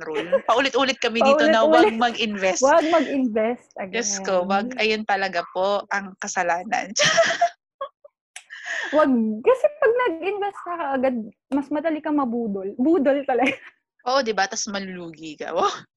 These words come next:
Speaker 1: Walang
Speaker 2: Yes.
Speaker 1: return of investment. So,
Speaker 2: Mm-mm.
Speaker 1: ateng, hoy, salamat.
Speaker 2: Yes.
Speaker 1: Wow. Kala mo sa'yo, hoy,
Speaker 2: Yes.
Speaker 1: salamat
Speaker 2: <laughs>
Speaker 1: sa pag-guest. Feeling ko, meron pa tayong mga ibang episodes na pwede tayong pag-usapan aside from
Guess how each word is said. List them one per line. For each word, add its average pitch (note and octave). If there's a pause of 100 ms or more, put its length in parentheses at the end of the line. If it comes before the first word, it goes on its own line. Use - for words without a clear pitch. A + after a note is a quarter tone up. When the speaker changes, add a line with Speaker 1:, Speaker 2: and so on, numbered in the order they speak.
(400)
Speaker 1:
Walang G3+
Speaker 2:
Yes. A#3
Speaker 1:
return F3+
of E3+
investment. - (480)
So, A#3+
Speaker 2:
Mm-mm. C4+
Speaker 1:
ateng, D4+ (360)
hoy, C#4
salamat. F#3+
Speaker 2:
Yes. D4+
Speaker 1:
Wow. F4+ (160)
Kala A3+
mo A3+
sa'yo, F#4
hoy, G4
Speaker 2:
Yes. E4+
Speaker 1:
salamat B3 (440)
Speaker 2:
<laughs> F5+
Speaker 1:
sa -
pag-guest. F#3+
Feeling A#3+
ko, G#3+ (160)
meron G3+
pa G3+
tayong F3
mga E3
ibang E3 (560)
episodes E3
na D#3
pwede D#3
tayong D3
pag-usapan -
aside E3+
from E3